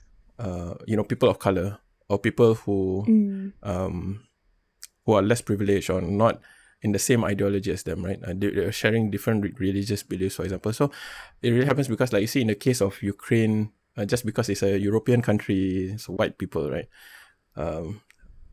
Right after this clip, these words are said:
Speaker 1: they are being treated much better or being treated differently as compared to, um, let's say, refugees from other countries, right? Like Syria, from, uh, from Palestine and things like that. And, and it's something that has
Speaker 2: Mm.
Speaker 1: been, um,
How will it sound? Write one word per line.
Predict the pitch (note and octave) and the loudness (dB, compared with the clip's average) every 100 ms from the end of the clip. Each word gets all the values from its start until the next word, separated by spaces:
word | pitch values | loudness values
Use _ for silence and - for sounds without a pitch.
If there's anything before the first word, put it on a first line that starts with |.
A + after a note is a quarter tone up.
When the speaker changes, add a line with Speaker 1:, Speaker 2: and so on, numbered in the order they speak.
| - | -8
Speaker 1:
they | G#2+ G#2+ | 0 2
are | G#2 | 2
being | A2 B2 | 2 0
treated | - G2+ - G2+ | 0 0 2 0
much | C#2+ G2+ G#2 G2 | 0 -2 -2 -2
better | F#2 - | -4 -2
or | E2+ F2 - - | -2 -2 -6 -4
being | A#2 | -2
treated | - G#2 G2 E2+ | 0 0 -2 -2
differently | G2 - G#2 F#2 | -4 -2 -2 -2
as | |
compared | G2+ G2 F#2+ - | -4 -2 -2 -2
to, | F2 F#2 - - - _ _ - | -4 -6 -10 -20 -20 _ _ -6
um, | F#2 F#2+ E2+ F2 - | -2 -2 -2 -6 -6
let's | G#2+ G#2+ | 0 4
say, | A2+ | 4
refugees | A2 - G#2+ A2+ G#2+ | 4 2 -2 -2 -4
from | - G2+ G2 - | -2 -2 -4 -4
other | G#2 | -6
countries, | G#2+ G2+ - F#2 | -4 -4 -4 -4
right? | G#2 E2 | -2 -2
Like | D#2+ | -4
Syria, | - - A2 A2 G2+ G2+ G#2 | -4 0 2 2 2 2 -2
from, | A2+ - E2+ F2+ F2 | -6 -8 -8 -6 -8
uh, | - D2 D#2+ | -8 -8 -8
from | - G2 | -6 -4
Palestine | F#2+ G2+ G2+ - F#2+ F#2+ | -2 -2 -2 -2 -2 -2
and | |
things | - G2+ | -4 -6
like | E2 G2+ | -4 -4
that. | F2+ | -2
And, | G#2 - - - - - | -4 -6 -14 -18 -20 -8
and | G#2 G#2+ G#2+ G2 - | -2 0 2 -2 -4
it's | - A2 | -4 0
something | B2 D#3+ | 2 2
that | C3 | 4
has | G#2+ G2+ G#2 | 6 4 2
Speaker 2:
Mm. | |
Speaker 1:
been, | G2+ G#2 G#2+ A2 _ _ _ _ _ _ _ _ _ - - - - - _ _ _ - | 2 2 0 -4 _ _ _ _ _ _ _ _ _ -20 -20 -20 -20 -20 _ _ _ -6
um, | A2 A2 G#2 G2 G2+ A2+ | 0 2 2 2 0 -4